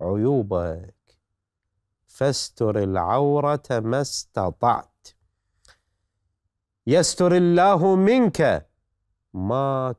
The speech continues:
تحب ستره من رعيتك." أنت عندك أخطاء ومعائب تحب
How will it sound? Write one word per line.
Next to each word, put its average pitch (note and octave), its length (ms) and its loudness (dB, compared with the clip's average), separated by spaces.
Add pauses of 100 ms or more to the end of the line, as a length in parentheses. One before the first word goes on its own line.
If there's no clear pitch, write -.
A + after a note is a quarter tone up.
تحب B2+ 800 -4
ستره F3+ 920 0 (500)
من C3+ 380 -4
رعيتك." E2 920 -8 (1200)
أنت D3+ 240 -4
عندك C#3 500 -2
أخطاء B2 840 0
ومعائب F2+ 1080 -4 (260)
تحب C3 680 0